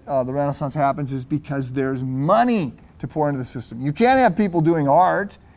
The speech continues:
You can't have a bunch of people sitting around, uh, thinking big thoughts. You can't have people writing books and, and people going to universities and other things unless somebody can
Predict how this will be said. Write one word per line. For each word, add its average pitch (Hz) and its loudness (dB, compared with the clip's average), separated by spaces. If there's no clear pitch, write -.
You 160 -2
can't 214 4
have 214 6
a 185 6
bunch 170 2
of 147 -4
people 170 -2
sitting 170 -2
around, 160 2
uh, 127 2
thinking 160 -2
big 139 0
thoughts. 139 -2
You - -20
can't 180 0
have 175 0
people 151 -2
writing 147 4
books 139 -2
and, 131 -6
and 131 -6
people 160 -4
going 139 -2
to 151 -6
universities 147 -2
and 139 -4
other 147 -4
things 143 -6
unless 147 -2
somebody 175 -2
can 180 -2